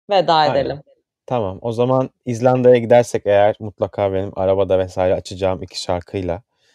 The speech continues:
Speaker 2: yayını kapatalım. Önümüzdeki hafta yine başka bir konuyla sizlerle sabah onda görüşmek üzere diyorum.
Speaker 1: Ben, ben bu arada herkese, e, öncelikle UTEPSİL,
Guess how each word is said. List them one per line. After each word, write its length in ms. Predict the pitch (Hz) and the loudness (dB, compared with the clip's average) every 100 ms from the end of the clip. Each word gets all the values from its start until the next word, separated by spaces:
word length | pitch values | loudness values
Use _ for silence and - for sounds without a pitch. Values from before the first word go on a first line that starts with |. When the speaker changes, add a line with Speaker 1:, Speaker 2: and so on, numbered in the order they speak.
| _ _ _ | _ _ _
Speaker 2:
yayını 300 | 98 98 92 | 0 0 0
kapatalım. 560 | - 101 98 95 87 92 _ _ - | -8 -6 -6 -6 -8 -12 _ _ -14
Önümüzdeki 500 | 98 95 90 98 101 | -12 -10 -10 -8 -8
hafta 280 | 95 _ 98 | -8 _ -8
yine 300 | 92 95 95 | -6 -8 -8
başka 440 | 101 92 - 92 | -8 -8 -10 -6
bir 200 | 90 92 _ _ _ _ _ - | -6 -8 _ _ _ _ _ -8
konuyla 600 | 107 101 95 90 95 127 _ _ _ | -6 -4 -4 0 0 -2 _ _ _
sizlerle 580 | - 104 95 95 92 92 | -14 -10 0 2 2 -2
sabah 380 | 101 90 95 - | -4 0 -2 -2
onda 440 | 92 92 90 101 127 _ _ - | -8 -4 -2 -2 -6 _ _ -4
görüşmek 460 | 101 92 - 95 | -2 -2 -8 -10
üzere 260 | 87 85 80 | -8 -8 -6
diyorum. 220 | 82 85 | -6 0
Speaker 1:
Ben, 300 | 190 196 220 - | 2 2 -2 -2
ben 360 | 196 208 226 | 2 2 2
bu 80 | 214 | 2
arada 220 | 208 226 | 2 2
herkese, 760 | 220 220 226 214 214 214 226 - | 2 2 0 -2 0 4 4 4
e, 520 | 180 180 180 180 180 - | 4 6 6 6 4 2
öncelikle 800 | 196 196 190 196 208 220 - - _ _ | 0 0 -2 0 2 2 0 -6 _ _
UTEPSİL, 760 | 202 196 208 175 - 185 180 | -6 2 2 2 -2 -2 -2